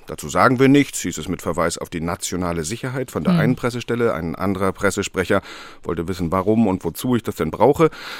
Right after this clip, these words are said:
Speaker 1: Und dann habe ich einen Anruf aus Koblenz bekommen, wo die Zentrale des sogenannten Informationszentrums der Bundeswehr sitzt. Und die wollten ganz genau wissen, wen ich denn schon gefragt habe, haben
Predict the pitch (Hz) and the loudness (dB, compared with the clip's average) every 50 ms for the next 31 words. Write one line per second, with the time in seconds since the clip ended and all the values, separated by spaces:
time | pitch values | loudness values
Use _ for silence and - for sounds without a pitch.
0 | - - - - - - - 90 90 107 127 131 123 120 117 117 87 123 113 110 | -14 -16 -16 -16 -16 -8 -2 2 4 6 6 6 6 4 4 4 4 4 4 2
1 | 95 87 92 - - - 147 131 98 80 76 - - - 82 - - 95 110 131 | 2 -2 -2 0 2 4 4 4 4 2 0 0 -4 -6 -4 -2 0 2 4 4
2 | 135 113 101 95 90 - 95 85 - - 92 92 98 95 82 85 82 - 87 80 | 4 2 0 -2 -2 -2 -2 -4 -2 0 2 4 4 4 2 0 -2 -4 -4 -2
3 | 87 82 82 - - 64 80 - 87 85 82 - - - 101 107 104 - - - | -2 -2 -2 -4 -6 -8 -8 -4 -4 -4 -4 -4 -2 -2 0 0 0 -2 -6 -8
4 | - - 78 76 76 - - 71 76 73 - - 76 73 69 87 85 78 71 - | -6 -6 -4 -6 -6 -6 -6 -6 -6 -6 -8 -6 -6 -6 -4 -4 -4 -4 -4 -6
5 | - 67 65 62 - - - - - 73 - - - - 113 113 101 107 104 - | -8 -10 -10 -10 -10 -10 -10 -10 -10 -14 -12 -8 -4 -2 0 2 4 4 2 2
6 | - 87 98 110 127 - - 107 101 98 87 117 117 - 120 107 80 82 104 117 | 2 0 2 2 0 0 0 0 0 0 0 0 0 0 0 0 0 2 2 2
7 | 120 113 - 107 104 - 101 101 98 90 - 92 101 120 117 - 143 143 143 139 | 2 2 0 -2 -4 -2 -2 -2 -2 0 0 0 0 0 0 -2 -4 -4 -2 -2
8 | 147 143 123 101 95 90 90 80 | -2 -2 -2 -2 -2 0 0 -2